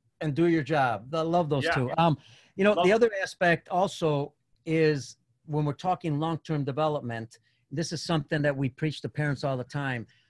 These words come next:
Speaker 1: Look, and I understand, look, if you're a parent, you, you don't wanna see your kid fail. That's hard. You know, you and I,
Speaker 2: Yeah.
Speaker 1: it's easy for us to say, "Hey, you know, relax, take it easy, don't worry about it."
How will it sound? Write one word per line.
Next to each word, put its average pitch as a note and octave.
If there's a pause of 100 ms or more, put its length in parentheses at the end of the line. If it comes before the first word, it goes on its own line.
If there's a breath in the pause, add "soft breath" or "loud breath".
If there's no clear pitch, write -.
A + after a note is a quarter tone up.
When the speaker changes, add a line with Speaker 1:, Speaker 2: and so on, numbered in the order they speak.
(140)
Speaker 1:
Look, F#3+ (360)
and E3+
I G#3
understand, D3
look, D3+
if B2+
you're G#3+
a -
parent, E3
you, F3+ (160)
you G3+
don't F#3
wanna C#3+
see -
your B2
kid -
fail. A2+
That's F#3+
hard. C3
You C#3+
know, D3
you F3
and G#3
I, G3
Speaker 2:
Yeah. G#2 (260)
Speaker 1:
it's F3
easy G3
for F#3+
us F#3
to D#3+
say, D#3
"Hey, D3+
you E3+
know, C3 (680)
relax, D#3+
take E3+
it D#3
easy, D3+
don't D#3
worry D3+
about D3+
it." D3